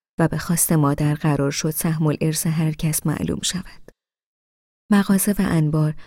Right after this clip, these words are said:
با توافق همه دست نخورده ماند و امیر تا تمام شدن درس علی مسئولیت آن را به عهده گرفت.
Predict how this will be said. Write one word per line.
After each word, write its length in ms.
با 140
توافق 680
همه 320
دست 340
نخورده 400
ماند 360
و 120
امیر 320
تا 180
تمام 360
شدن 320
درس 440
علی 300
مسئولیت 600
آن 180
را 120
به 140
عهده 320
گرفت. 520